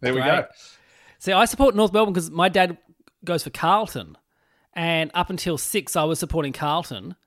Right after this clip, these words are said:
Speaker 1: Mm.
Speaker 2: And then a friend in kindergarten, Tony, supported Richmond. And he said, "No, come support Richmond." I went, "All right." And then I went home that day and said to Dad, "I go for Richmond now." And he went, "All right, it's your choice."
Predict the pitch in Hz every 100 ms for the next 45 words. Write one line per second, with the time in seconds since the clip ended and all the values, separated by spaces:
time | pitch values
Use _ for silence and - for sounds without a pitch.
0 | _ _ _ 120 104 156 175 175 170 160
1 | 143 - _ _ _ _ _ _ _ -
2 | 165 - 185 175 147 - 233 233 160 139
3 | 135 135 - 202 233 120 143 185 - -
4 | 180 151 226 - 139 - - 156 151 208
5 | 208 233 262 - 226 170 196 151 113 151
6 | 165 233 202 247 - _ _ _ _ _
7 | - 180 190 208 180 233 233 160 151 139
8 | 170 175 170 165 180 160 160 175 190 196
9 | 170 156 175 - 185 151 131 143 180 _
10 | _ _ _ _ - 151 156 139 156 151
11 | 147 190 240 208 226 87 139 127 170 -
12 | 214 196 208 -